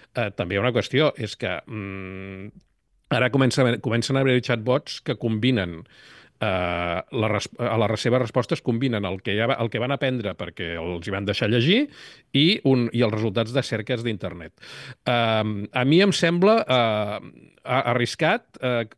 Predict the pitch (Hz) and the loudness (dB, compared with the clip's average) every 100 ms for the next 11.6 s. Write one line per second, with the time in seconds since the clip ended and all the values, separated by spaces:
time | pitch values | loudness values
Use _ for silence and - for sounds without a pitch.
0 | 127 - - 127 127 113 120 143 160 127 | -12 -10 -4 -2 0 0 2 2 0 -2
1 | 127 120 120 - 143 127 123 127 107 117 | -2 -2 -6 -8 -6 -4 -4 -2 -4 -2
2 | 127 120 120 120 135 131 123 139 131 117 | 0 2 2 2 0 0 -4 -2 -4 -4
3 | 117 123 120 120 120 120 117 113 - 120 | -4 -4 -4 -6 -4 -2 -2 -4 -4 -4
4 | 117 117 123 113 117 135 135 139 135 123 | -2 0 0 0 0 0 0 0 0 -2
5 | 135 139 135 113 104 90 104 113 104 90 | -2 -2 -4 -4 -6 -8 -6 -6 -6 -6
6 | 90 85 - 113 107 110 107 104 147 139 | -6 -6 -2 -2 0 0 2 0 0 2
7 | 202 196 185 160 156 165 220 - - - | 2 2 2 2 4 4 2 -6 -20 -20
8 | - _ - 113 104 147 - 147 127 110 | -20 _ -2 0 2 0 2 2 2 -2
9 | 98 139 107 139 117 - 92 120 123 104 | -8 -6 0 2 2 -2 -8 -8 -6 -6
10 | 82 - 90 87 110 117 107 113 113 110 | -6 -6 -6 -2 0 2 2 4 4 4
11 | 107 110 101 117 135 95 | 2 2 0 2 0 -2